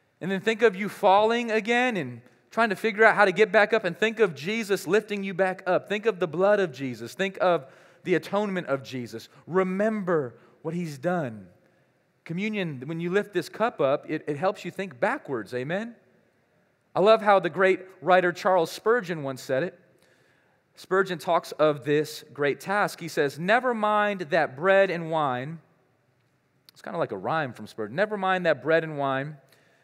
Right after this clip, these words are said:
unless you can use them as folks often use their spectacles."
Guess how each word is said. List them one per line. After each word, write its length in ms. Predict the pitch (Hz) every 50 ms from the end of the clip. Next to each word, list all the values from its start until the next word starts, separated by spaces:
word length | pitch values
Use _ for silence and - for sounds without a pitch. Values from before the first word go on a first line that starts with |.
| _ _ _ _ _ _ _ _
unless 540 | - 202 202 196 196 220 240 247 247 - -
you 100 | 220 220
can 280 | - - 214 185 170 170
use 380 | 175 196 220 240 240 214 185
them 360 | 180 208 214 202 196 196 190 - - _
as 220 | 135 139 135 127 -
folks 440 | - - 190 185 175 165 - - - -
often 440 | 180 208 214 208 - - 190 175
use 300 | 165 170 175 180 175 165
their 420 | 131 131 170 165 160 156 156 147 -
spectacles." 960 | - - - - - 190 180 180 - 143 - - 120 95 87 90 - - -